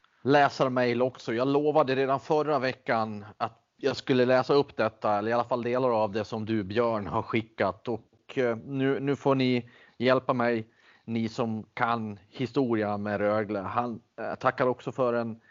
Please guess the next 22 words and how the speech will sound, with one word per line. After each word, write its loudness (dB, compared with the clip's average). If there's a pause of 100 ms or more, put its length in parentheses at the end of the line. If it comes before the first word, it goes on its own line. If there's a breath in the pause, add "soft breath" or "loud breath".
(200 soft breath)
perfekt -2
avvägd -2
Röglepodd, -2
som -12
han -2
säger, -4
med -6
humor, 0
skallningar 0
och -2
gamla 0
minnen. -4
Så -6
det 2
finns 2
i 2
båda 4
läger 0
här, 2
de -2
som -6
uppskattar 0